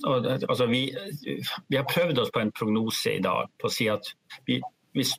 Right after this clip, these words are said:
altså, hvis dette hadde fortsatt sånn som vi hadde det i mars, april og mai, så så vi jo for oss at det var ti tusen færre boliger.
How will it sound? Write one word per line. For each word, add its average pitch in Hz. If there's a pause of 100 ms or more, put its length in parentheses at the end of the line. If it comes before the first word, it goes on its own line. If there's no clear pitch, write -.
altså, 131
hvis 139
dette 147
hadde 127
fortsatt -
sånn 131
som 110
vi 107
hadde 113
det 104 (1080)
i 110
mars, 127 (100)
april 120
og 135
mai, 165 (380)
så -
så 139
vi 110
jo 107
for 123
oss 101
at 98
det -
var 110
ti 117
tusen -
færre 104
boliger. 101